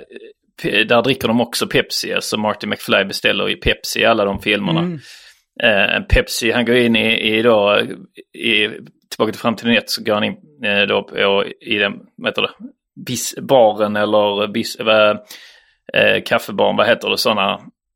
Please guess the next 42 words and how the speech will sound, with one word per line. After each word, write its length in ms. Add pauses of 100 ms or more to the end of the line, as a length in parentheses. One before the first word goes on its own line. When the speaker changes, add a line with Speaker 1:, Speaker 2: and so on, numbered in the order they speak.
(140)
Speaker 1:
dinern 480 (320)
går 60
han 120
in 180
i. 80
Speaker 2:
Ja. 280 (300)
Speaker 1:
Och 120
så 80
säger 380
han, 480
eh, 180 (960)
eh, 540
och 100
då 160
hette 260
ju 60
Pepsi 560
Light, 640 (240)
hette 220
ju 60
då 120
alltså 180
Pepsi 360
Free. 500
Det 80
gör 140
det 100
kanske 200
fortfarande 420
i 20
U 100
S 160
A. 160 (680)
Eh, 280
så 180
säger 320
han, 200 (640)
"Give 160
me 120
a 20 (120)
Pepsi 680 (200)
Free." 380